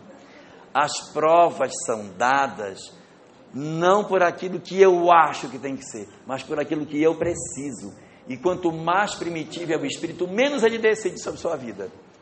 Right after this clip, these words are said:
Mais os mentores é que vão opinar sobre a sua existência. Então, a primeira coisa que a gente faz é escolher as provas. Depois que escolhe as provas,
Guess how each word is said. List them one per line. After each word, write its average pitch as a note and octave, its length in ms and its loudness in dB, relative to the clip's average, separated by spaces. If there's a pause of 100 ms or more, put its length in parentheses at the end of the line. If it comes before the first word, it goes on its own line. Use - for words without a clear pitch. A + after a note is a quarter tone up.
(580)
Mais F3 440 2
os G3 120 -4
mentores E3+ 600 -2
é D#3+ 80 -2
que D#3+ 140 -10
vão D3 180 -2
opinar C3 520 -4
sobre A#2 260 -8
a A#2 40 -4
sua A2+ 180 -10
existência. G2 680 -18 (720)
Então, F#3+ 140 0
a F#3 40 -2
primeira G#3 460 4
coisa F#3 320 0
que - 80 -10
a E3 40 -10
gente D3 220 -12
faz D#3 480 -4 (480)
é D3+ 160 -2
escolher D#3 520 -4
as E3 200 -4
provas. A2 640 -4 (400)
Depois G#3+ 800 6 (100)
que G#3 80 -4
escolhe D#3 440 0
as F3 180 -2
provas, F3 680 0